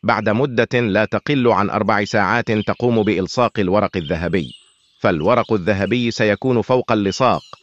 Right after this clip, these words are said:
وسوف يلتصق، والذي ليس فوقه سيكون غير ملتصق. بعدها تقوم بتمرير الفرشاة العريضة حرصًا على أن تكون رطبة وجافة لكي لا تؤثر على الورق الذهبي.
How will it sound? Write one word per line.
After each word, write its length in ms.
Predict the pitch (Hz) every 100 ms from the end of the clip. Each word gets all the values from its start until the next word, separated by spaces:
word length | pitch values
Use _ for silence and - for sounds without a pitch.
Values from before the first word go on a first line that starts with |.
| _ _
وسوف 400 | 104 95 117 107
يلتصق، 720 | 107 95 90 117 - 113 - 76 50 - - - -
والذي 380 | 117 120 117
ليس 260 | 113 139 123
فوقه 500 | 104 135 113 104 87 - - -
سيكون 480 | 123 110 - 123
غير 320 | 120 107 104 92
ملتصق. 520 | 90 80 90 - 71 - - _ _ -
بعدها 640 | 135 127 143 127 120 110 - -
تقوم 360 | - - 165 156
بتمرير 520 | 127 131 113 127 143
الفرشاة 480 | 123 110 104 - 127 123
العريضة 680 | 107 104 139 117 113 113 98
حرصًا 680 | - 135 110 - 107 131 127
على 320 | 95 107 104
أن 120 | 107
تكون 360 | 107 - 127 113
رطبة 720 | 107 139 113 110 110 107 101
وجافة 920 | 95 90 113 - 110 107 110 110 107 - - - - - -
لكي 360 | 101 120 113
لا 160 | 113 123
تؤثر 580 | 127 117 131 - 123 117
على 260 | 110 117
الورق 460 | 113 101 117 110 113
الذهبي. 720 | 95 90 90 90 92 80 -